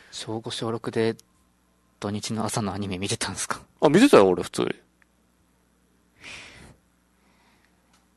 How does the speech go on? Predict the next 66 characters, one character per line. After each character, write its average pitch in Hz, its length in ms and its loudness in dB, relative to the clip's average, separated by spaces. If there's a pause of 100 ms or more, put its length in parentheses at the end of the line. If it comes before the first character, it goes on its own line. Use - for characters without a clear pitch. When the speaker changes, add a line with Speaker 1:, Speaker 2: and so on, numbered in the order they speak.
(140)
Speaker 2:
え、 202 120 0
い 180 100 4
な 233 100 10
か 247 100 4
っ - 40 6
た？ 240 220 6 (560)
そ 117 240 4
う 104 60 4
い 101 80 2
う 98 40 2
や 92 60 -2
つ。 - 240 -10 (340)
Speaker 1:
い 143 40 -10
や。 - 120 -10 (1400)
も 107 120 -10
う - 20 -10
ま 120 140 -6
せ 156 140 -6
て 165 100 -4
た 127 120 -4
ん 98 80 -6
で、 92 60 -6
み 92 120 -10
ん 90 80 -12
な。 87 160 -14 (520)
Speaker 2:
え 143 560 10
え、 139 40 8
も 131 140 8
う - 20 4
見 120 120 6
な 170 120 6
く 190 80 4
な 185 80 10
っ 170 40 4
て - 100 -6
た 135 100 6
ん 98 120 0
だ。 92 80 2
Speaker 1:
う - 100 0
ん。 98 420 -10 (760)
Speaker 2:
割 175 220 4
と 185 160 6
エ 160 60 6
ヌ 180 100 6
エ - 40 6
イ - 20 6
チ - 160 -2
ケ 175 180 6
ー 170 40 4
の 170 120 6
ア 170 40 4
ニ 170 80 2
メ 156 100 4
と 107 100 0
か - 80 2
も 92 100 2
普 - 100 -12
通 117 200 -4
に 104 60 -2
み 110 100 0
ん 139 60 -2
な 131 80 4
見 127 100 -2
て - 100 -6
た - 80 0
よ。 - 120 -4